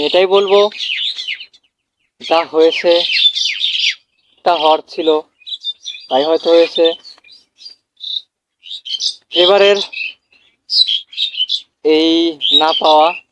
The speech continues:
এই ব্যর্থতাকে পুঁজি করে সামনের দিনের জন্য প্রস্তুতি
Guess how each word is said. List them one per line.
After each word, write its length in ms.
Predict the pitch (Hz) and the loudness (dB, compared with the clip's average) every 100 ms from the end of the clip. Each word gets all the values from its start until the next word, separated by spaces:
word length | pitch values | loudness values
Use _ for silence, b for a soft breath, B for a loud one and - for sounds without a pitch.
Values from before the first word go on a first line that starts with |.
| _ 135 | _ -4
এই 60 | 123 | 0
ব্যর্থতাকে 540 | 147 - - 175 180 185 - _ - - - - - | 0 0 -2 0 2 0 -2 _ -20 -4 -4 -2 0
পুঁজি 240 | 196 196 - | 2 2 4
করে 180 | 160 170 233 - - - - - - - - - - | 6 4 2 -6 -8 -6 -4 -4 -4 -4 -6 -4 -2
সামনের 360 | 180 175 185 190 170 | -2 -2 0 0 2
দিনের 220 | 190 185 180 | 2 2 2
জন্য 200 | 185 185 185 196 - - - - - | 2 0 2 2 0 0 0 0 -4
প্রস্তুতি 400 | 175 - 170 | -6 -6 -2